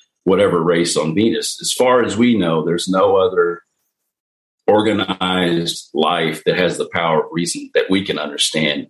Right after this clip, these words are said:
anywhere near us, except on this little planet. And then we only occupy a certain part of it 'cause, you know, the vast majority of it's water. So that has to be something from a higher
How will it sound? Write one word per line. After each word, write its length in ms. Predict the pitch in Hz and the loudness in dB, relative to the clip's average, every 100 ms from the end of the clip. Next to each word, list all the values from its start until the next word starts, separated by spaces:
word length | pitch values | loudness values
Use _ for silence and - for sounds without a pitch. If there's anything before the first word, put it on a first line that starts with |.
| _ | _
anywhere 400 | 110 113 101 95 | 0 2 2 2
near 260 | 85 76 65 | 2 0 -2
us, 320 | - - - _ _ _ _ _ | -6 -10 -16 _ _ _ _ _
except 340 | - - 87 | -2 4 4
on 180 | 80 80 | 4 2
this 200 | 76 73 | 2 0
little 240 | 80 78 78 | 0 2 2
planet. 400 | - 80 78 - | 0 -2 -2 -4
And 120 | 95 95 | 0 4
then 120 | 117 | 4
we 100 | 107 | 4
only 200 | 98 92 | 4 4
occupy 540 | 92 101 - - 80 | 2 0 -4 0 2
a 80 | 73 | 2
certain 340 | - 90 - - | 2 0 -2 -4
part 200 | - 104 | 0 2
of 120 | 76 69 | 2 -2
it 100 | - | -8
'cause, 220 | - - - _ | -14 -18 -18 _
you 100 | 80 | -8
know, 140 | 69 | -6
the 120 | 73 80 | -2 -2
vast 200 | 76 - | -2 -4
majority 440 | 71 80 80 76 | -4 -2 0 0
of 80 | 67 | -2
it's 180 | - - | -6 -2
water. 420 | 85 85 73 69 - - - - - | 2 2 0 -4 -12 -20 -20 -20 -16
So 180 | - 101 | -4 0
that 160 | 104 98 | 0 0
has 320 | 110 117 - | 0 -2 -4
to 100 | 95 | -4
be 260 | 82 80 78 | -4 -2 -2
something 380 | - 85 - 80 | 0 -2 -2 -4
from 180 | 82 80 | -2 -2
a 40 | |
higher 300 | 73 71 67 | -4 -6 -4